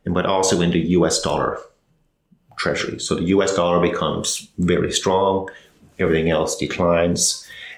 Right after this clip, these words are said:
But then on top of that, once the bond market really begins its crisis and starts to break, that's when sovereign countries are not able to fund themselves. So, for example, this happened to Italy back in two thousand and twelve.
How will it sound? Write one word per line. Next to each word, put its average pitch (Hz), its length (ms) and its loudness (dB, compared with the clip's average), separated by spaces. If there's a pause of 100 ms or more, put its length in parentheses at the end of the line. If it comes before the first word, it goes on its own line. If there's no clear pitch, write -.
But 101 140 -2
then 107 160 0
on 95 120 0
top 135 280 -2
of 98 80 0
that, 82 280 0
once 107 360 0
the 104 260 2
bond 90 240 0
market 85 480 0
really 95 480 4
begins 85 760 -2
its - 140 -8
crisis - 540 -2
and 87 100 -4
starts 80 300 -2
to 76 100 -6
break, - 480 -4 (200)
that's - 180 -2
when 104 140 2
sovereign 90 420 0
countries 101 540 0
are 78 320 -2
not 78 240 0
able 82 300 0
to 80 340 0
fund 87 280 -2
themselves. 113 520 -2 (300)
So, - 140 -4
for 101 80 0
example, 95 320 0
this 98 160 0
happened 85 280 0
to 76 100 0
Italy 73 260 0
back - 240 -4
in 73 120 -8
two - 140 -4
thousand 76 320 -2
and - 80 -6
twelve. - 440 -10